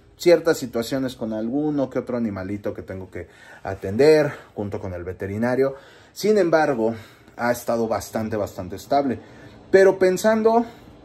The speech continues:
en lo que nos pasó el año pasado y en estas malas rachas que, que, que a veces suceden, eh,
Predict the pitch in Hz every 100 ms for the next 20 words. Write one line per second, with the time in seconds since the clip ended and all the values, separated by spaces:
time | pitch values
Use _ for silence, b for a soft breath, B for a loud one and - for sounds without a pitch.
0 | - - - - 135 143 135 127 - 123
1 | 151 151 151 - 107 - 123 127 113 110
2 | 113 123 147 123 131 135 127 117 135 131
3 | - - - 95 90 - 90 87 - 95
4 | 90 107 117 - - 104 - 139 117 104
5 | 104 B B B B B - 117 120 123
6 | 123 123 123